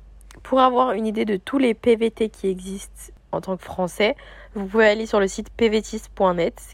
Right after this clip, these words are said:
qui, euh, recense tout sur ce programme. Euh, vraiment, c'est ultra pratique, même pour faire vos vi-, votre visa, il y a des, une vidéo YouTube qui explique tout en une demi-heure. J'ai reçu mon visa en deux minutes, je pense. Vraiment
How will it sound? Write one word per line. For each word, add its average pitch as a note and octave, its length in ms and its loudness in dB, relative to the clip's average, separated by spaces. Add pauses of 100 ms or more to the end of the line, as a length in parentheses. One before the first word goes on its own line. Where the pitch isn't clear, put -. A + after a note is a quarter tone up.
qui, - 420 -12 (280)
euh, D#3 180 2
recense F#3 600 -4 (100)
tout A3+ 180 -6 (320)
sur - 360 -10
ce - 120 -10
programme. F3+ 500 0 (560)
Euh, F3+ 380 4
vraiment, F#3+ 300 2
c'est G#3+ 180 -2
ultra G3 260 -2
pratique, - 460 -4
même G3+ 140 0
pour - 120 -16
faire F#3+ 160 -2
vos F#3+ 140 2
vi-, F#3 300 -4
votre F#3 340 -2
visa, G3+ 240 2
il G3 60 2
y F#3 40 0
a F3 40 -2
des, F3 200 -6
une G3 140 -4
vidéo F#3+ 300 0
YouTube G3 360 -6
qui - 140 -12
explique - 300 -14
tout - 200 -8
en D#3 140 -2
une F#3+ 160 -4
demi-heure. F#3 500 -4 (500)
J'ai F#3+ 140 -4
reçu - 200 -6
mon G3+ 120 0
visa F#3+ 520 2
en D#3+ 240 -4 (320)
deux G3+ 160 0
minutes, G#3+ 340 -4
je - 60 -20
pense. - 340 -10 (120)
Vraiment E3+ 360 -4